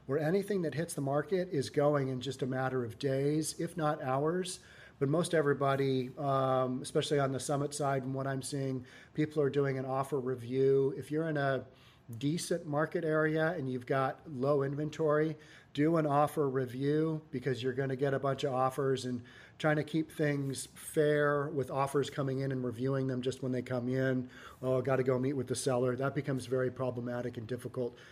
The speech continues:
So pick a day, a week after you bring the house on the market, pick that day to be your offer review. Go ahead and do your offer review then. Tell everybody to bring their highest and best offer,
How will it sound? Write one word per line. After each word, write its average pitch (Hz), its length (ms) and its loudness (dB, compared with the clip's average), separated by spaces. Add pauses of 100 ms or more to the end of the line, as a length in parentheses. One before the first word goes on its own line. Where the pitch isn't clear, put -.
(180)
So 135 320 0
pick 180 260 -2
a 190 60 2
day, 151 440 4
a 147 80 -4
week 147 260 -2
after 147 300 0
you 139 140 0
bring 139 280 -4
the 135 80 -4
house 139 260 -4
on 143 60 -6
the 131 80 -6
market, 127 600 -2 (420)
pick 160 180 0
that 143 220 2
day 139 180 4
to 135 80 -2
be 139 100 -4
your 131 160 -2
offer 131 300 -2
review. 123 640 -2 (360)
Go 143 160 4
ahead 135 260 2
and 127 80 -6
do 127 100 -2
your 127 180 0
offer 123 260 -2
review 120 380 -4
then. 123 320 -2
Tell 131 180 -2
everybody 127 360 0
to 127 80 -2
bring 127 180 -2
their 123 100 -4
highest 120 340 -4
and 120 60 -10
best 123 220 -6
offer, 120 420 -4